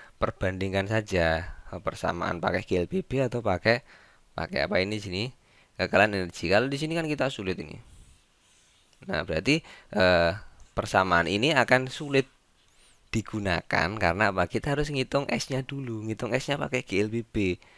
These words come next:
Harus punya data T, A, ya toh, meskipun ada V T-nya, kita nanti harus ngitung dulu berapa, eh, apa, T-nya, baru kita nanti bisa ngi-, bisa ngitung ini. Mungkin dari persamaan yang ini,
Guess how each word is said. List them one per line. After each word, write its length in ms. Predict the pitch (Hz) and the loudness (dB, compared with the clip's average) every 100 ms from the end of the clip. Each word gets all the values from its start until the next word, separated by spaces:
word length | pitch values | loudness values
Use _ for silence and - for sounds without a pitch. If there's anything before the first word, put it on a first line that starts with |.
| - _ - | -20 _ -4
Harus 280 | 87 107 110 | -2 -2 -4
punya 240 | 104 98 | -6 -4
data 440 | 92 87 87 82 80 | -4 -2 4 4 2
T, 120 | - 123 117 113 113 - | 0 0 2 0 -2 2
A, 440 | 98 101 101 101 - - - _ - | 6 6 6 2 -4 -20 -20 _ -2
ya 120 | 90 85 | 0 2
toh, 240 | 220 107 | 0 0
meskipun 400 | 104 95 92 98 | -4 -8 -2 -2
ada 160 | - 90 | 0 0
V 240 | 92 92 | 0 -2
T-nya, 320 | 110 110 101 | -2 0 0
kita 160 | 92 95 | 0 0
nanti 240 | 92 98 | 0 0
harus 160 | 95 98 | 0 -2
ngitung 400 | 90 - 92 92 | -8 -6 -8 -6
dulu 480 | 92 95 92 90 90 | -8 -4 -6 -6 -8
berapa, 720 | - 85 - 202 85 87 87 - - - _ - | -4 -4 -2 2 6 6 4 -4 -20 -20 _ -2
eh, 380 | 92 90 85 82 | 2 4 4 4
apa, 320 | 85 101 127 - | 2 2 2 2
T-nya, 480 | 90 101 113 104 98 | 2 4 6 6 6
baru 160 | 87 87 | 2 0
kita 240 | 90 95 | 0 0
nanti 240 | 90 98 98 | 0 -2 -4
bisa 240 | 95 92 | -4 -6
ngi-, 280 | - 98 - | -4 -10 -10
bisa 280 | 90 101 92 | -8 -2 -2
ngitung 320 | 85 101 85 | -2 -4 -2
ini. 320 | 104 107 107 | 0 2 0
Mungkin 240 | 101 110 | 0 0
dari 240 | 110 95 92 | 2 2 0
persamaan 400 | 170 95 95 92 | 0 0 0 0
yang 160 | 92 | 0
ini, 400 | 107 117 113 117 | 0 0 0 -2